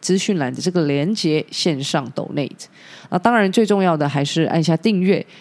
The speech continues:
有新的集数你都可以收到通知，也可以直接收听新的内容。好，那今天这一集呢，要来分享运动前后怎么吃哦。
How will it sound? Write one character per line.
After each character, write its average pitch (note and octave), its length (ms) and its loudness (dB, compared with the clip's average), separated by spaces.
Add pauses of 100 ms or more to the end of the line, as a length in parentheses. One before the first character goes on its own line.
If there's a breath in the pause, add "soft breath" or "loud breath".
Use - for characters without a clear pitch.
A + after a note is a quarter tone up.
(120 loud breath)
有 - 80 -6
新 A#3+ 220 -2
的 C#4 100 2
集 D#3 220 0
数 E3+ 340 2
你 C#3 100 -2
都 D#3 140 2
可 D#3+ 120 2
以 C#3 80 2
收 D3 260 0
到 D3 240 2
通 G3+ 240 0
知， G3+ 340 0 (180)
也 C3+ 120 -4
可 D#3 100 0
以 D3 120 2
直 C#3+ 180 -2
接 E3 220 2
收 E3 240 0
听 E3 240 0
新 G#3 260 -2
的 G3 100 2
内 D3+ 200 -2
容。 - 280 -8 (800 loud breath)
好， - 240 2
那 C4+ 140 0
今 D#4 120 2
天 E4 140 4
这 E4 200 4
一 D#4+ 40 2
集 A#3+ 200 2
呢， A#3 240 2
要 A3+ 160 4
来 G3 120 4
分 A3 360 0
享 D3 380 0
运 G3+ 280 2
动 F3 240 2
前 C#3+ 340 -4
后 E3 280 2
怎 - 120 -6
么 - 100 -6
吃 - 400 -2
哦。 - 100 -6